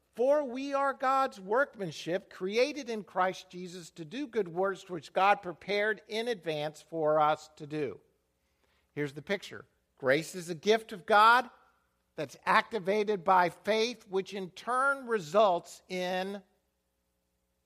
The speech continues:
good works. So what is it? Is it grace or works? Yes. Yes, it is what God is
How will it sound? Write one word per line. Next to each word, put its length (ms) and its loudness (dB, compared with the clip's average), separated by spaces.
good 160 -8
works. 540 -12
So 100 2
what 220 6
is 180 -4
it? 160 -10
Is 180 -8
it 100 -14
grace 680 -2
or 500 -2
works? 720 -2
Yes. 480 -20
Yes, 380 -6
it 120 -6
is 180 -6
what 300 0
God 380 8
is 180 -10